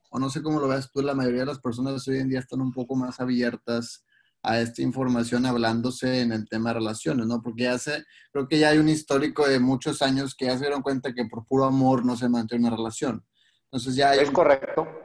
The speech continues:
Speaker 1: hay un tema distinto de, de acceso a información, etcétera. Entonces,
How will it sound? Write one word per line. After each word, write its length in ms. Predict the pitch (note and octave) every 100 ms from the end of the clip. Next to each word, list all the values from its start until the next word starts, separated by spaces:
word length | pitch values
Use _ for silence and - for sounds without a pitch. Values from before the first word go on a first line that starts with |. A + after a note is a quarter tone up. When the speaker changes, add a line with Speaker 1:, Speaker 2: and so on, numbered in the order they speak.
| - C3
Speaker 1:
hay 80 |
un 140 | C#3+ C3
tema 320 | C3+ C3+ C#3
distinto 600 | C3 A#2+ - C#3 B2+ C3+
de, 220 | C3 A#2+
de 320 | A2 A#2+ A#2
acceso 480 | A#2 - - C3+ -
a 40 | C3
información, 920 | - C3 B2+ B2+ D3 C#3+ C#3+ C#3+ C3+
etcétera. 480 | A#2+ - C3 C#3 B2+
Entonces, 640 | A#2+ B2+ C#3+ C3+ -